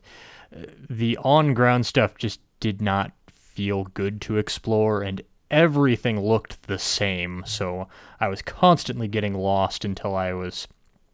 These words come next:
finally learning to navigate using my compass instead of <laughs> trying to visualize where I am compared to where I was. Uh, just, I didn't like that region.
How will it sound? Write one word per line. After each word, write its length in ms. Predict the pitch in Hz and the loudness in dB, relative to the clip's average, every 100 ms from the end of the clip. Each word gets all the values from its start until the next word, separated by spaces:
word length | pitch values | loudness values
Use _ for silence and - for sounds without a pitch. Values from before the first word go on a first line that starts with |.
| _ _ _ _ _ _ - - _ | _ _ _ _ _ _ -20 -20 _
finally 380 | - 147 131 117 | 6 8 10 6
learning 420 | 107 110 107 104 | 4 4 2 -2
to 320 | - 104 95 - - - - | -4 -6 -6 -8 -16 -20 -6
navigate 480 | 135 131 117 117 110 | 4 8 8 4 0
using 300 | 123 104 107 | -2 -2 0
my 160 | 95 101 | -2 -2
compass 640 | - 165 135 107 - - | -2 -2 -2 -6 -6 -8
instead 360 | 107 - 101 | -8 -6 -4
of 280 | 95 92 - - - | -4 -4 -8 -10 -20
<laughs> 220 | - - | -20 -16
trying 340 | - - 123 92 | -2 2 2 2
to 360 | - 139 110 | 0 2 0
visualize 720 | 98 117 113 123 107 101 95 - | 2 0 2 2 4 2 2 0
where 200 | 107 104 | 0 4
I 100 | 98 | 4
am 280 | 98 95 95 | 2 0 -2
compared 380 | 95 95 101 | -8 -8 -8
to 80 | 107 | -6
where 180 | 98 92 | -4 -2
I 80 | 87 | -2
was. 380 | 92 92 90 - - - - - - - - 139 | -2 -2 -2 -8 -14 -20 -20 -20 -20 -20 -18 -12
Uh, 200 | 98 92 _ | -12 -12 _
just, 220 | - 165 - | 2 2 4
I 140 | 175 | 6
didn't 200 | 160 139 | 6 4
like 200 | 120 107 | 2 0
that 180 | 98 90 | 0 -2
region. 400 | 95 95 95 90 | -2 -4 -6 -8